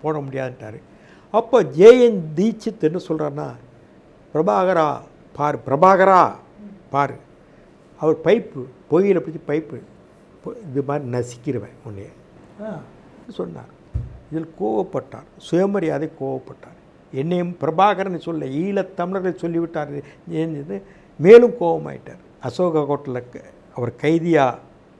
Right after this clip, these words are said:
Speaker 1: அஹ், வச்ச நேரம், இந்திரா காந்தி அவர்கள் பாண்டி பஜார் சம்பவம் நடந்து விட்டது, விடுதலை புலிகள் தமிழ்நாட்டில் இருக்கின்றார்கள்,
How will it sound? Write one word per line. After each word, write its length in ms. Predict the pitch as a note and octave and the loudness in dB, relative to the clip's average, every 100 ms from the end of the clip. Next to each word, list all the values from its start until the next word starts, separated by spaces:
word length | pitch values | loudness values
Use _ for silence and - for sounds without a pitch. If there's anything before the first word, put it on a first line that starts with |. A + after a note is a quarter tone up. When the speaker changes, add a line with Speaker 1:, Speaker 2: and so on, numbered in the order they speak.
| - - - - - | -20 -20 -20 -16 -8
Speaker 1:
அஹ், 340 | C#3 C3+ C3 B2 A#2+ - - _ | -6 -6 -8 -10 -14 -20 -20 _
வச்ச 300 | C3 B2 C#3+ | -6 -2 -2
நேரம், 320 | A#2+ B2 G#2+ - - - - - - - | 0 0 -2 -8 -20 -20 -20 -20 -20 -16
இந்திரா 220 | C#3+ D#3+ E3+ | 4 10 10
காந்தி 280 | E3 F3+ F3+ | 10 8 8
அவர்கள் 320 | F3 E3+ D3+ - - - - - _ _ | 8 8 4 2 -16 -20 -20 -20 _ _
பாண்டி 220 | D3+ F3 E3+ | 4 6 4
பஜார் 360 | F3+ - E3 - - - _ - _ | 8 10 10 6 -10 -20 _ -20 _
சம்பவம் 400 | - F3+ F#3 F3 | 4 6 8 8
நடந்து 280 | E3 F#3+ F#3+ | 8 8 8
விட்டது, 300 | F#3 F#3 D#3 B2 - - - - - - - _ - | 6 4 2 0 -6 -20 -20 -20 -20 -20 -20 _ 4
விடுதலை 300 | E3 G#3 G3+ | 10 12 10
புலிகள் 380 | G3+ G3 F#3+ F3+ | 10 6 6 6
தமிழ்நாட்டில் 460 | F3+ G3 G3 G3 | 8 8 8 6
இருக்கின்றார்கள், 560 | G3+ G3+ G#3 G#3 F#3+ E3+ | 2 2 6 8 10 10